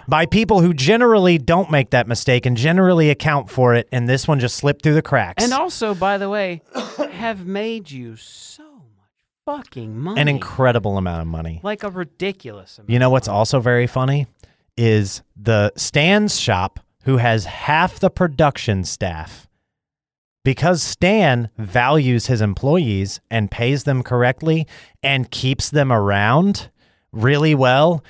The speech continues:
Speaker 1: and doesn't chase them off with a fucking Gestapo of Gale. He doesn't have that. He doesn't even have that position at his shop. Everyone stays there for
Speaker 2: Right.
Speaker 1: years and years and years,
Speaker 2: Right.
Speaker 1: makes him loads of money.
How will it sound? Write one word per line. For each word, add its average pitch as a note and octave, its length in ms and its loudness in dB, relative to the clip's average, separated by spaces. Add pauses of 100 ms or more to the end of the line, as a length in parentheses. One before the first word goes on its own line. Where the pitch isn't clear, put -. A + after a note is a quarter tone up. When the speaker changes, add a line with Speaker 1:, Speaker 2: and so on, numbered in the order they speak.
(120)
Speaker 1:
and G#2+ 180 -2
doesn't A#2 380 0
chase A2+ 340 -4
them A2 200 -2
off G#2+ 280 0
with A#2 220 0
a G#2+ 160 -2
fucking A2 640 -4
Gestapo A#2 1040 0 (440)
of G#2+ 240 0
Gale. B2 460 0 (100)
He C3+ 120 -2
doesn't C#3+ 220 0
have D#3+ 260 0
that. G2 180 -4
He A2+ 120 -8
doesn't F3 220 -4
even E3 120 -4
have D3+ 180 -2
that D3 180 -2
position F#2+ 840 -4
at G2+ 140 -2
his F#2 160 -2
shop. A#2+ 480 -2 (1300)
Everyone A2 560 0
stays G#2 380 -2
there D2+ 340 -10
for A#2+ 160 -2
Speaker 2:
Right. A2 120 0
Speaker 1:
years A#2+ 220 2
and A#2 140 -2
years A2 200 0
and A2 100 -2
years, B2+ 240 2
Speaker 2:
Right. A2+ 80 -4
Speaker 1:
makes A#2+ 240 0
him A#2+ 140 0
loads A#2 220 2
of A2 60 0
money. A#2+ 300 0